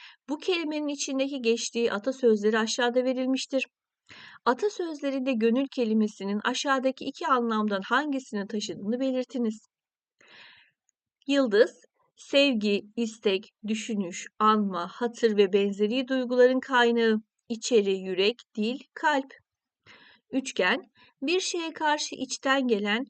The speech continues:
yönelme arzusu, arzu, istek. Gözden ırak, gönülden ırak olur, göz görmeyince gönül katlanır.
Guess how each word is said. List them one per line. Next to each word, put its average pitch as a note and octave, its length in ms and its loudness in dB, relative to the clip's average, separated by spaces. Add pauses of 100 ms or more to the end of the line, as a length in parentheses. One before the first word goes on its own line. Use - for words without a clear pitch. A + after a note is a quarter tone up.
(200)
yönelme B3 500 2
arzusu, G#3+ 680 0 (100)
arzu, G#3+ 640 0 (180)
istek. C4+ 500 -2 (800)
Gözden E4+ 600 0
ırak, C#4+ 300 2
gönülden C4+ 520 2
ırak A#3 320 2
olur, F#3+ 340 2 (220)
göz A#3 300 10
görmeyince B3 680 4
gönül A3 360 2
katlanır. F#3+ 640 -4